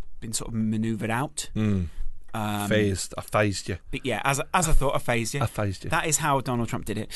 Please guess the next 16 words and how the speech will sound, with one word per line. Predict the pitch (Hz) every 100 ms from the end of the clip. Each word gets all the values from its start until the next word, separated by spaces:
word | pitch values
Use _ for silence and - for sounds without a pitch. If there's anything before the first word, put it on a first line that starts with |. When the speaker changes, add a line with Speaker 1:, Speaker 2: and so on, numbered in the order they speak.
| - - 139
Speaker 1:
And | 143 151
then, | 147 143 -
um, | 135 135 127 123 113 - -
Stephen | - 170 143
Colbert, | 139 165 113 104
you | 117
know, | 123
the, | 117 110
the | 117 113
late | 113 107
night | 107 -
T | -
V | 110 110
talk | - 127
show | - 101
host, | 104 - - -